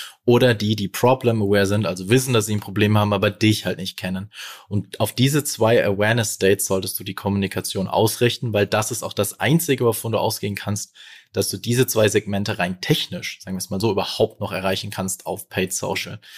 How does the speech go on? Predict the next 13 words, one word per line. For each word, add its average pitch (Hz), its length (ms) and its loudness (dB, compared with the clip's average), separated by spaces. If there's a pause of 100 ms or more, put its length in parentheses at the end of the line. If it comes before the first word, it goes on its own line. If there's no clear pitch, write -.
(200)
Alles - 240 6
andere 139 300 6
hat 123 140 4
uns 117 140 -4
das - 180 0
I-O-S-Update, 110 760 4 (320)
fast - 400 0
alles 117 220 4
andere 107 280 2
hat 104 220 2
uns 120 140 0
das 107 200 -4
I-O-S-Update 101 720 -2